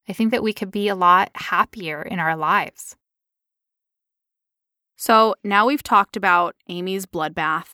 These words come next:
Speaker 2: and <laughs> we're gonna move on <laughs> to how to put this into practice, okay? So I think the first step to starting to put this into practice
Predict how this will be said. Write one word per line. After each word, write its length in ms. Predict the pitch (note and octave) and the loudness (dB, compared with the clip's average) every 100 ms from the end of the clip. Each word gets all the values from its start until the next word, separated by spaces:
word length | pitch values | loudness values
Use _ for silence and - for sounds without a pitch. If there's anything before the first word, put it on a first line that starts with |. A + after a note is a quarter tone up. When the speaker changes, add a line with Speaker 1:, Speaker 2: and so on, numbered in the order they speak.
| - | -14
Speaker 2:
and 480 | E3+ F3+ F#3+ A3 G#3+ D#4+ | -6 -2 2 2 2 0
<laughs> 160 | B3+ | 2
we're 100 | E4+ | 0
gonna 360 | - C4+ - C#4+ | 0 -4 0 0
move 340 | F4 E4+ F4 D4+ | 0 -2 -2 2
on 500 | C#4 - A3 G#3 A3 | 0 2 -6 -4 -6
<laughs> 960 | A4 D4+ - B4 _ - - D4 G4+ G4+ | -6 -8 -4 -4 _ -10 -8 -6 -6 -2
to 120 | F4+ | 0
how 200 | C#4 D4+ | 4 4
to 100 | E4 | 4
put 240 | D#4+ E4 D#4 | -2 -6 -4
this 140 | D4+ | -6
into 240 | C#4+ C4+ C4+ | -4 -4 -4
practice, 880 | - C4 A3+ - - E3 D#3 - - G#3+ | 2 4 4 0 -14 -14 -14 -18 -12 -10
okay? 440 | G#3+ G#3+ G#3 A3+ _ _ _ _ - | -4 -4 -4 -8 _ _ _ _ -8
So 400 | - C#4+ B3+ - | 2 4 4 2
I 140 | - A#3 | -2 0
think 160 | D#4 D#4 | 0 -2
the 100 | F4 | -2
first 340 | - A3 G#3+ | -2 -4 -4
step 320 | - F3 G3+ - - | -4 -4 -4 -8 -12
to 340 | A3+ G#3 G3+ | -8 -8 -8
starting 420 | - G#3 G3 G#3 | -6 -2 -2 -2
to 100 | G3+ | -8
put 260 | F#3 - - | -12 -16 -12
this 140 | F#3 | -10
into 160 | G3 F3+ | -10 -10
practice 800 | - E3 - - D#4+ G#4+ - | -8 -8 -8 -4 -2 -2 -6